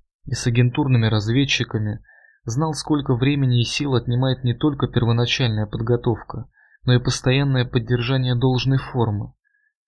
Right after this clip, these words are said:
Даже простой скрипач, не поиграв месяц, теряет квалификацию.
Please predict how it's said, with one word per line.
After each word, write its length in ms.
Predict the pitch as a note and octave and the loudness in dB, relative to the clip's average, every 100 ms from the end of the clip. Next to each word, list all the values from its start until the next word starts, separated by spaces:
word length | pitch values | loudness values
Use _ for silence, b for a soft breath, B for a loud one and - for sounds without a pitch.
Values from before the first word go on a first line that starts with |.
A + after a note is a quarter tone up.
| _ | _
Даже 240 | A#2 A#2 B2 | -2 -2 0
простой 380 | C3 C3 D3+ C#3+ | 0 0 -2 -4
скрипач, 680 | - D#3 D3 C#3 - - | -4 -6 0 0 0 -2
не 100 | A2 | -4
поиграв 540 | G2 A#2+ B2 B2 G#2+ C3 | 0 0 2 0 0 0
месяц, 440 | C#3 C3+ G#2+ - | 0 0 -6 -4
теряет 340 | A#2 A#2 A#2 | 0 0 0
квалификацию. 1000 | - A#2+ A2+ - B2+ B2 A2 - G2+ - | 0 -2 0 -4 -2 -2 -4 -8 -10 -12